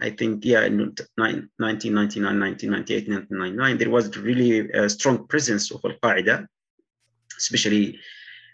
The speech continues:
when Osama bin Laden, uh, at that time, there was, like, a vacuum in the media, and it was a lot of attention on Al Qaeda, Osama bin Laden, and the, the fight, with the, as, as you said, the fight between Osama bin Laden and United States.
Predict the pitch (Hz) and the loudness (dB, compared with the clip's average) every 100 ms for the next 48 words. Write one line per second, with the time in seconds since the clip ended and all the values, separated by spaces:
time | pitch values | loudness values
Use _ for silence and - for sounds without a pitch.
0 | _ - 113 120 - - 120 113 107 104 | _ -2 2 2 2 2 2 2 4 4
1 | 107 104 - - - 208 214 202 185 165 | 4 4 2 0 2 2 4 4 6 6
2 | 143 135 101 127 139 143 123 107 98 101 | 4 2 2 4 4 4 2 4 2 4
3 | 101 120 117 92 - - 107 107 104 104 | 6 6 6 2 -2 -2 2 4 4 2
4 | 104 - _ _ _ _ _ - - 131 | 0 -8 _ _ _ _ _ -16 0 2
5 | 113 107 127 127 110 104 123 - 95 - | 4 4 2 0 -4 -2 -2 0 -4 0
6 | 131 120 113 107 101 104 107 110 101 95 | 2 4 2 2 0 2 2 2 2 -2
7 | 92 92 90 92 - - _ - 98 101 | -4 -6 -6 -8 -12 -20 _ -4 -2 -2
8 | 101 101 - 147 117 - 104 110 104 98 | -4 -6 0 2 2 -2 -8 -4 -4 -4
9 | 101 87 104 104 104 110 - 110 - 104 | -6 -6 -10 -8 -6 -8 -4 -4 -4 -6
10 | - 101 98 - - _ _ _ _ - | -6 -4 -4 -10 -14 _ _ _ _ -8
11 | - 113 104 98 95 98 - 95 98 170 | -2 0 0 0 0 -2 -4 -2 0 0
12 | - - 80 104 208 | 0 -2 -2 -2 -8